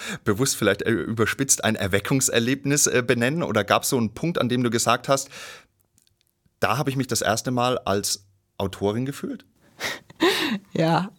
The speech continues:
Speaker 2: aber es ist jetzt sehr lustig, weil es ist in der Grundschule, also in der Grundschule wurden von meinem damaligen Lehrer immer meine, äh, Erlebnisgeschichten in der Klasse vorgelesen. Und natürlich denkt man da nicht, also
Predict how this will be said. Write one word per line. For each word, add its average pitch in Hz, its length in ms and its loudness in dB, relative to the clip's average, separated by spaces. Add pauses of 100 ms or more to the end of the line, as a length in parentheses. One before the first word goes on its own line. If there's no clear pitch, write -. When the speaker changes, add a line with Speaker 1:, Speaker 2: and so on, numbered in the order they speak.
(100)
Speaker 2:
aber 160 200 2
es 151 120 0
ist - 160 -4
jetzt 151 200 0
sehr 165 100 4
lustig, 160 380 0
weil 147 120 2
es 143 100 -2
ist - 200 -2
in - 140 -10
der 147 100 2
Grundschule, 160 640 0
also - 200 2
in - 80 2
der 160 80 2
Grundschule 170 500 0
wurden 170 380 2
von 170 200 0
meinem 165 220 2
damaligen 160 480 0
Lehrer 165 460 0 (400)
immer 170 200 4
meine, 160 520 4
äh, - 60 2
Erlebnisgeschichten 170 960 0
in - 100 2
der 156 80 2
Klasse 165 320 -2
vorgelesen. 160 720 0 (400)
Und 156 400 0
natürlich 165 480 2
denkt 160 180 0
man 170 140 2
da 165 100 2
nicht, 165 240 2
also 160 140 0